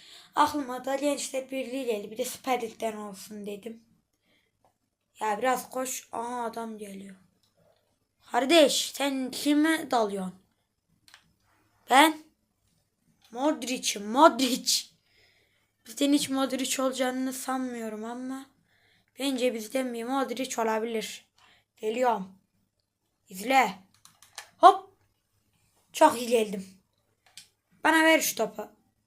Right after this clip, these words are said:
Sal bir, sal bir, şuradan geçeyim bak lütfen. Takıl sen oraya. Driblingim zaten rezalet.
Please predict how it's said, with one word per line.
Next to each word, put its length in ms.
Sal 500
bir, 100
sal 360
bir, 80
şuradan 500
geçeyim 580
bak 240
lütfen. 500
Takıl 260
sen 240
oraya. 340
Driblingim 640
zaten 540
rezalet. 680